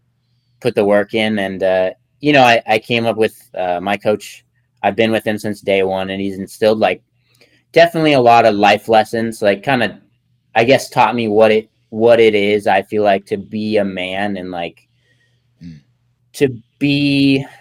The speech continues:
Speaker 1: I don't know, the, the way that I would picture, um,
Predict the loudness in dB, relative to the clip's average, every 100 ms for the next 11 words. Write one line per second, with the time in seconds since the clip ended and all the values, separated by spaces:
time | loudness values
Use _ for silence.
0 | _ _ _ _ -2 0 4 4 4 2
1 | 0 2 4 4 4 2 2 0 -2 -6
2 | -2 -2 0 0 -4 -12 _ _ _ _
3 | -10 -8 -6 -8 -12